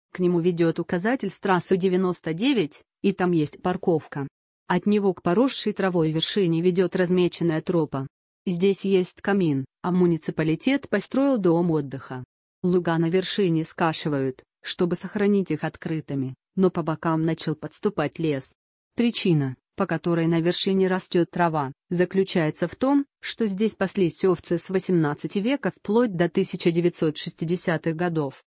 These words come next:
Дуга Струве, в своё время известная как русская,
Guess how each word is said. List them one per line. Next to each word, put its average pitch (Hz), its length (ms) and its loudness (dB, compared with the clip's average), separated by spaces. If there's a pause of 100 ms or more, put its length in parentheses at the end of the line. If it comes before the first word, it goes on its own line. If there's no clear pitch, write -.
(560)
Дуга 170 360 0
Струве, 160 520 -2 (200)
в - 60 -16
своё 185 360 2
время 170 380 4
известная 175 540 0
как 202 200 -2
русская, 185 580 0